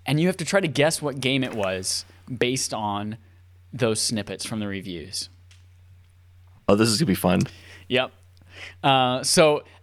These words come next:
Speaker 1: uh, we're gonna go from, uh, we're gonna get progressively worse in Metacritic score as we go.
Speaker 2: <laughs>
Speaker 1: Uh,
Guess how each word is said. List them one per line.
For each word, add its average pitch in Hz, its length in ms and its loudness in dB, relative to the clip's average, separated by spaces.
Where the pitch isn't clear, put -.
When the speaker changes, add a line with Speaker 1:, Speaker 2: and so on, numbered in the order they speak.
Speaker 1:
uh, 151 300 4
we're 170 120 4
gonna 196 160 4
go 175 320 6
from, 151 760 2
uh, 143 280 -2
we're 160 160 6
gonna 185 140 4
get 180 200 2
progressively 156 760 2
worse 131 600 2
in 127 200 0
Metacritic 120 440 2
score 107 280 0
as 110 280 -2
we 110 160 0
go. 104 300 2
Speaker 2:
<laughs> 107 60 6
Speaker 1:
Uh, 110 320 4